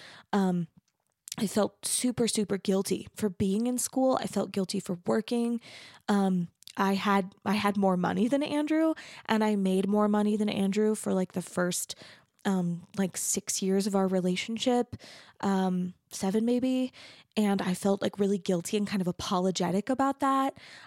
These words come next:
Um, you know, I took on, like, a lot of the kind of invisible labor in a household right away, even though I was in grad school, I was working a lot more than he was working at that time. You know, it was just messy. It was, it was bad.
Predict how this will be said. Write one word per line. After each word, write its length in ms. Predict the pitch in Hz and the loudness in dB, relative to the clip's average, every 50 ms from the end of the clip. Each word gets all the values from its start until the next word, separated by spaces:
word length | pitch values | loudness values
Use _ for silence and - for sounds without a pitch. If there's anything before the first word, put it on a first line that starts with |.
| - | -4
Um, 480 | - 214 202 196 190 185 185 180 175 170 _ _ - | 0 2 2 2 2 2 0 -2 -2 -6 _ _ -4
you 120 | - 202 208 | 0 2 2
know, 220 | 196 185 180 180 - | 4 4 2 2 2
I 140 | - 190 185 | 2 0 0
took 320 | - - - - 196 - | 0 -4 -6 -6 -2 0
on, 340 | 208 190 185 190 185 185 190 | 0 2 2 2 2 0 0
like, 260 | 220 - 180 175 - - - | -2 -2 -2 -2 -4 -4 -2
a 60 | - | -2
lot 500 | 190 185 185 190 196 214 220 226 220 214 | 0 0 0 -2 0 2 4 4 4 4
of 300 | 208 196 190 185 180 - - _ _ _ _ _ - | 4 2 0 -2 -6 -12 -18 _ _ _ _ _ -10
the 340 | 185 175 196 185 180 175 175 - | -4 0 2 4 4 2 2 0
kind 180 | - - 190 180 | 0 0 0 0
of 100 | 175 - | 0 0
invisible 580 | - 190 190 185 202 180 196 185 185 175 165 | 0 -2 0 0 0 0 0 0 2 0 0
labor 580 | 165 180 196 202 196 196 202 196 190 196 196 190 - - - - - - - | 2 4 4 4 4 4 4 4 4 4 2 0 -2 -8 -20 -20 -16 -6 0
in 200 | 202 202 196 185 | 2 4 4 4
a 40 | 175 | 2
household 720 | - - 190 196 190 - - 202 196 190 190 190 180 - - - - - - - | 2 0 0 0 0 0 2 2 4 4 4 2 0 -2 -8 -16 -20 -12 -4 0
right 260 | 226 226 220 220 208 | 2 4 4 4 4
away, 300 | 208 180 196 190 185 196 226 233 - | 4 4 4 4 4 2 2 0 0
even 260 | - 196 185 196 185 | -2 0 0 0 2
though 200 | 180 180 180 - - | 2 2 2 0 0
I 180 | 185 175 185 185 | 0 0 2 2
was 220 | 180 185 175 - | 2 2 0 -2
in 100 | 185 170 | -4 -4
grad 280 | 147 202 202 214 214 - | -2 0 2 2 2 2
school, 240 | - - 214 208 | 0 0 0 2
I 120 | 214 - 180 | 2 2 0
was 180 | 180 180 - | -2 -2 -4
working 600 | 185 175 180 185 180 180 - 190 180 180 180 190 - - | -4 -2 0 0 0 0 0 -2 0 0 -2 -4 -4 -2
a 60 | - 185 | 0 2
lot 260 | 180 180 175 - - | 2 2 2 0 0
more 300 | 202 185 175 170 175 180 | 0 0 0 0 0 0
than 140 | 175 180 170 | -2 -2 -4
he 200 | 170 180 185 175 | -4 -4 -2 -2
was 180 | 180 180 - | -2 -4 -6
working 380 | 180 185 185 - - 185 180 180 | -6 -8 -8 -6 -4 -4 -2 -4
at 120 | 190 - | -4 -6
that 160 | - 190 - | -8 -8 -8
time. 400 | - - 202 190 185 180 185 180 - - - - - - - - - - | -8 -6 -6 -4 -4 -4 -6 -8 -10 -14 -20 -20 -18 -18 -18 -18 -14 -6
You 80 | - 262 | -2 0
know, 140 | 233 202 190 | 2 2 2
it 120 | - - | 2 2
was 180 | 240 277 262 - | 0 0 2 0
just 200 | - 294 - 214 | 0 -2 -2 0
messy. 560 | 196 190 202 233 262 - - - - - _ - | 0 2 2 2 2 0 -2 -4 -6 -10 _ -2
It 80 | 220 | 0
was, 280 | 214 214 196 - - - - | 0 0 0 -2 -4 -2 0
it 40 | 226 | 0
was 120 | 220 190 | -2 0
bad. 460 | 180 - 180 180 190 - - - - | 0 0 2 2 2 0 -2 -6 -12